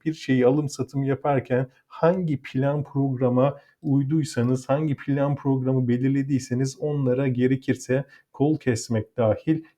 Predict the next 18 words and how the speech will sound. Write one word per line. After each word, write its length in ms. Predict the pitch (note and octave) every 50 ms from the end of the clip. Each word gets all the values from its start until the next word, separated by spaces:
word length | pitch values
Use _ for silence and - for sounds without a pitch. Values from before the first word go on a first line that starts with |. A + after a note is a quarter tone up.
| -
riayet 500 | B2 A#2 B2 C3 C3 C3 C3+ C3+ C3 -
etmenizi 540 | B2+ A2+ - B2+ A2+ A2 A2 A2+ A#2 B2+ B2
tavsiye 460 | - C#3+ B2+ A#2+ A#2 - - C3+ B2+
ederim. 220 | B2+ C3 C3 B2+ B2+ -
Çünkü 380 | - D#3+ - - A#2+ A2 - - _ _ _ _ _ - B2+
piyasada 400 | - F#3 F#3+ F#3 - D3+ C3 C#3
ilk 300 | - D#3+ E3+ E3 _ -
defa 300 | E3+ - - C#3 C3 C3
siz 500 | C3 - - D#3 D3+ - - - _ _ _ _ _ - C3
zarar 520 | A#2+ A#2 A#2 A#2 B2+ C#3+ D3+ D#3+ D#3 D#3+
kes 280 | - C#3+ C3+ - - D#3
yapmıyorsunuz. 680 | C#3+ C#3+ C#3+ - C3 B2 A#2 A#2 - A#2+ A2+ A2+ D3+
İlk 200 | E3 D#3+ - -
defa 300 | D#3 C#3+ - C3+ B2+ B2
siz 280 | - - C#3+ C#3+ C#3 -
zararla 720 | - - C#3+ B2 A#2 B2 B2+ C3+ C#3 C#3 C3+ B2+ B2 B2
işlem 440 | A#2+ - - - B2 A#2 A#2 A#2 -
kapatmıyorsunuz. 1000 | - - A2+ - D3+ D#3 - - D3 C3+ C3+ C3 - - B2+ C3+ D3 C#3+ -